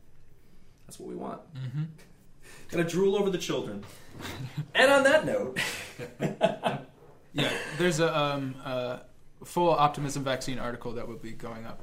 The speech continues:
Speaker 2: concurrently with this
Speaker 1: Yeah, that's right.
Speaker 2: podcast.
Speaker 1: Which, uh, I, I read the first draft of, and Sean was very upset. He, he didn't, he didn't want me to mock him for his, his spelling errors. I didn't notice that much. I di-, I didn't give it a close reading, but, uh, I also think I'm a terrible editor.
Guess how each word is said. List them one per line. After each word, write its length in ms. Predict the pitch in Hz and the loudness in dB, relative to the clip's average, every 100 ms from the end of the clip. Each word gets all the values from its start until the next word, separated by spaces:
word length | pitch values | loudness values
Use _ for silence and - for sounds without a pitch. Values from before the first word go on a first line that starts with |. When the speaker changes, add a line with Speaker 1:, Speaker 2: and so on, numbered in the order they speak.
| - | -12
Speaker 2:
concurrently 640 | 131 123 127 117 117 113 | -12 -8 -8 -8 -10 -10
with 200 | 113 - - | -10 -12 -8
this 100 | - | 0
Speaker 1:
Yeah, 100 | 208 | 2
that's 200 | - - | 2 0
right. 160 | - - | -2 -4
Speaker 2:
podcast. 400 | 110 - - - - - - - - - - - - | -6 -12 -16 -16 -20 -20 -20 -20 -20 -20 -20 -20 -12
Speaker 1:
Which, 240 | 127 - | -4 0
uh, 180 | 127 127 | 2 2
I, 180 | 135 123 | 2 0
I 140 | 131 123 | -2 -4
read 180 | 127 | -4
the 40 | - | -6
first 260 | 127 123 - | -8 -10 -6
draft 280 | 123 127 | -6 -6
of, 280 | 131 135 120 | -6 -8 -8
and 300 | 110 110 110 - - _ _ _ | -10 -10 -12 -18 -20 _ _ _
Sean 240 | - 120 120 | -12 -8 -6
was 80 | 117 | -4
very 220 | 113 113 | -2 -2
upset. 300 | 110 110 107 | -4 -8 -8
He, 60 | 110 - | -8 -12
he 60 | 110 | -14
didn't, 260 | 117 113 110 | -8 -8 -6
he 80 | 117 | -6
didn't 180 | 113 | -6
want 140 | 113 113 | -6 -6
me 60 | |
to 60 | 110 | -8
mock 220 | 107 107 | -8 -12
him 80 | 110 | -12
for 160 | 107 107 | -12 -10
his, 220 | 110 - - - | -10 -16 -20 -18
his 120 | 113 | -16
spelling 300 | - 110 110 | -14 -12 -12
errors. 160 | 113 - - - - | -12 -14 -16 -12 -2
I 80 | 165 | 4
didn't 160 | 190 | 4
notice 300 | 151 135 120 | 4 2 0
that 240 | - 104 98 | -4 -6 -6
much. 340 | - - - - 123 | -12 -14 -16 -12 -2
I 60 | |
di-, 100 | 143 | 2
I 60 | 151 | 4
didn't 160 | 170 175 | 4 6
give 120 | 165 | 4
it 60 | |
a 80 | 151 | 4
close 380 | - 160 151 - | 2 2 2 0
reading, 360 | 110 95 - - | -6 -6 -10 -14
but, 180 | 110 90 | -12 -10
uh, 140 | - - - - - _ - - _ - | -12 -14 -20 -20 -20 _ -20 -20 _ 2
I 100 | 156 | 2
also 180 | 214 233 | 4 0
think 140 | 185 | 0
I'm 80 | 139 | -2
a 60 | - | -4
terrible 540 | - 180 202 147 123 | -4 -4 -2 -2 -4
editor. 340 | 123 - - | -4 -6 -8